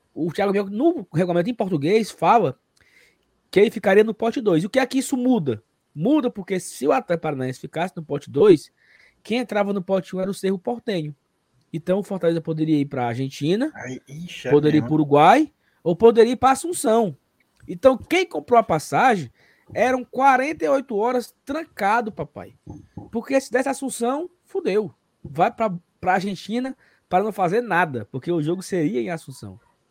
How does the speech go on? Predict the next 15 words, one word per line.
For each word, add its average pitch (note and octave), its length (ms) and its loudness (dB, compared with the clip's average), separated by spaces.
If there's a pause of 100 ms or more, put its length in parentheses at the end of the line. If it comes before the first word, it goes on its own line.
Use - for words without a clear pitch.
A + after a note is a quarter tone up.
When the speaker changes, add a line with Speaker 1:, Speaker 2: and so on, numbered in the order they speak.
(280)
Speaker 1:
Aí C3+ 180 -2
ele, E3+ 320 -2
ele F3+ 220 -2
leu F3 260 6
o - 20 4
regulamento F#3+ 520 -2
em E3 60 -6
espanhol, D3 600 -8 (1000)
e F3 80 -6
no E3+ 80 -6
regulamento F#3+ 420 -4
em - 20 -8
espanhol E3 380 -6
fala F3+ 360 -6
que, F#3+ 260 -10